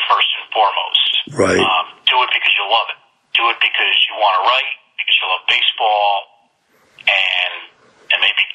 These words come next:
Speaker 1: you wanna see your name in print. That's kind of a nice thing, too.
Speaker 2: Yeah.
Speaker 1: Um, but, you know, do it because you enjoy it, you love it,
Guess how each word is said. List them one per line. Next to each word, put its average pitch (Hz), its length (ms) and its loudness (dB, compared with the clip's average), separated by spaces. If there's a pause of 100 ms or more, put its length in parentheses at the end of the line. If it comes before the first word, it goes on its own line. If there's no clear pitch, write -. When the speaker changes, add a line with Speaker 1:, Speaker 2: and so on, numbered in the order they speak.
Speaker 1:
you - 100 -4
wanna - 240 2
see - 80 0
your - 80 -8
name 113 160 -2
in - 160 -16
print. 131 320 0
That's - 240 -2
kind 110 160 0
of 98 80 -6
a 98 80 -2
nice 98 240 0
thing, - 120 -4 (120)
too. 123 180 0 (680)
Speaker 2:
Yeah. 110 100 2
Speaker 1:
Um, 87 320 0 (400)
but, - 140 0 (420)
you - 80 2
know, - 160 -2
do 180 160 2
it - 80 -10
because - 300 0 (100)
you 113 140 -4 (420)
enjoy 127 380 2
it, 123 200 -2 (140)
you - 80 -4
love 107 320 0
it, 107 80 -2